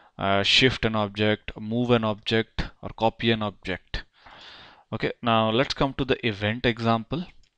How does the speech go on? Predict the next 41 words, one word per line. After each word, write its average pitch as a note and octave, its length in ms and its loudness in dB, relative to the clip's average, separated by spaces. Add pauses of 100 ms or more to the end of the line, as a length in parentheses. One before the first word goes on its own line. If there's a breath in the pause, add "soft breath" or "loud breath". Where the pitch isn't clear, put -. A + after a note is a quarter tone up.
(180)
Now G#2+ 140 -6
event C#3 400 2
is C#3+ 120 2
something B2+ 460 -4
that A#2 220 6
is A#2 280 0 (400 loud breath)
real C#3+ 300 8
tricky B2+ 560 4
in A#2+ 160 2
Excel - 460 0
V A#2+ 160 -2
B A2+ 240 2
A, C#3+ 80 0
but A#2 180 4 (300)
it's - 440 -2
one A#2+ 220 -2
of A#2+ 140 -4
the B2+ 100 -2
most B2 360 -4
useful A#2+ 440 -6 (460 loud breath)
features A2+ 300 -2
that A#2 140 4
I A2 220 6
feel, A2 540 -2 (520 loud breath)
uh, G#2 500 -2 (200)
is G#2 540 -6 (160)
there G#2+ 260 2
in G#2 140 -2
Excel G#2 300 -6
V G2 140 -12
B F#2+ 200 -6
A. F2 60 -8
Now, G#2 260 -4 (540 loud breath)
uh, G#2 200 -2
any, E3+ 400 0
anything C#3 560 2
that B2+ 220 6
we B2 100 -2
see A#2 320 0
here, G2+ 200 0 (140)
like, A2 320 4